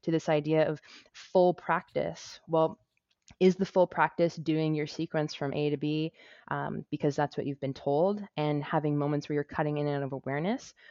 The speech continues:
Or is a full practice a fifteen minute practice where everything is completely coated in mindfulness and you've experienced everything that there is to feel along the way? And it's that transition to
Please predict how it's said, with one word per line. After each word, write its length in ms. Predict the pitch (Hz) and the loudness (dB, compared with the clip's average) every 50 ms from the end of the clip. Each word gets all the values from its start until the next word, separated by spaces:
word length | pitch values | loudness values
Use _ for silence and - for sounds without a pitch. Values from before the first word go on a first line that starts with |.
| - - _ - | -20 -14 _ 2
Or 140 | 170 170 | 4 4
is 100 | 170 160 | 6 6
a 40 | 180 170 | 2 0
full 240 | - - 190 196 | 2 4 4 4
practice 460 | 185 - 185 170 170 - - 175 170 - | 4 2 0 0 0 2 0 0 0 0
a 80 | 185 | -6
fifteen 460 | - _ - 180 - _ - 185 175 | -6 _ -4 -4 -4 _ -4 -2 -2
minute 200 | 165 160 156 - | 0 -2 -4 -4
practice 640 | - - 160 156 - - 233 247 294 - - - - _ _ _ _ _ _ _ | -2 -2 -2 -2 -2 -2 -2 -2 -2 -4 -8 -20 -20 _ _ _ _ _ _ _
where 160 | - 156 147 - - - | 0 0 0 2 6 6
everything 540 | 170 170 175 170 - - 170 160 160 156 | 6 6 6 2 0 0 -2 0 0 -2
is 160 | - 143 135 - _ _ _ _ _ - | -2 -4 -6 -8 _ _ _ _ _ -10
completely 640 | - - 165 - - - 185 180 185 196 175 151 180 170 | -6 -6 -6 -6 -6 -10 -4 -2 0 0 0 0 -2 -2
coated 580 | - - 175 151 156 160 160 156 151 151 156 - - - | -2 0 0 2 4 6 6 4 4 2 -2 -16 -8 -4
in 180 | 160 147 151 | -2 0 0
mindfulness 800 | 151 147 143 147 151 - - 156 147 147 143 147 - - - - _ - | 0 0 0 0 -2 -2 -4 -4 -2 -2 -4 -6 -8 -12 -18 -18 _ -6
and 140 | 143 147 147 | -4 -2 -2
you've 80 | 139 | -2
experienced 800 | 143 139 - - - - - 175 170 170 165 156 156 156 - - - | -4 -6 -8 -12 -12 -6 -4 -2 0 0 0 0 -2 -4 -4 -4 -2
everything 420 | 160 165 175 185 - - 165 160 | 0 0 0 -2 -4 -4 -4 -2
that 160 | 156 151 147 - | -2 -4 -2 -2
there 100 | 147 - | -2 -2
is 160 | 147 143 - | -2 -4 -6
to 80 | - | -10
feel 420 | 143 - - 175 175 160 156 - 156 _ _ _ _ _ _ _ _ _ - | -14 -10 -6 -4 -4 -4 -4 -6 -10 _ _ _ _ _ _ _ _ _ -4
along 240 | 156 156 160 151 156 | -2 0 2 2 2
the 80 | 151 147 | 0 0
way? 360 | 160 180 196 190 180 185 - - | 0 0 -2 -2 -8 -12 -12 -4
And 120 | - 160 151 | -2 0 0
it's 200 | - - - - - - - _ - | 0 -2 -8 -16 -18 -20 -8 _ 4
that 160 | 170 156 156 | 4 4 6
transition 480 | - 180 165 156 185 185 - - 175 160 | 4 2 4 4 4 2 2 2 0 2
to 180 | 170 156 147 | 2 0 0